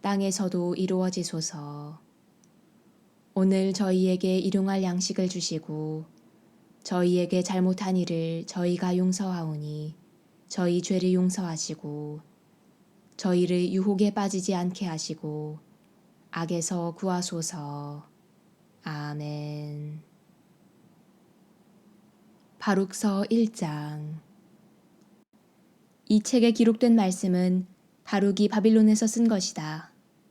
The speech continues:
바룩은 네리아의 아들이다. 네리아는 마흐세아의 아들이고, 마흐세아는 치드키아의 아들이며, 치드키아는 하사디아의 아들이고,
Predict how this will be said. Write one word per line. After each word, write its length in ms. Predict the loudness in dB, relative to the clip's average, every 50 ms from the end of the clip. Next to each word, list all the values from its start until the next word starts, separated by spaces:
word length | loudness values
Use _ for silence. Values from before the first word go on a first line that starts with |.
| _ _ _ _ _ _ _ _ _ _ _ _ _ _ _ _ _
바룩은 500 | 0 2 2 4 4 4 6 6 6 6
네리아의 460 | 6 6 6 6 6 6 6 4 4
아들이다. 680 | 4 2 2 2 0 0 -2 -4 -8 -10 -12 -14 -16 -18 -20 _ _ _ _ _ _ _ _ _ _ _ _ _ _ _ _ _ _ _ _ _ _ _ _ _ _
네리아는 500 | 2 4 6 6 6 6 6 8 6 6
마흐세아의 560 | 6 6 6 4 4 4 4 4 6 6 4
아들이고, 720 | 4 2 0 0 0 0 -2 -2 -4 -4 -4 -4 -4 -6 -8 -12 _ _ _ _ _ _
마흐세아는 600 | -2 0 2 2 2 4 4 2 4 4 2 0 0
치드키아의 580 | 2 2 2 2 2 2 2 4 4 4 2
아들이며, 680 | 2 2 0 -2 -2 -2 -4 -4 -4 -4 -6 -6 -8 -10 -14 _ _ _ _ _ _ _ _ _ _ _ _
치드키아는 640 | -2 2 4 4 4 4 4 4 6 6 6 6 4
하사디아의 600 | 4 2 0 0 0 2 4 4 4 6 4 4
아들이고, 720 | 2 2 0 0 0 0 -2 -4 -4 -4 -4 -4 -6 -8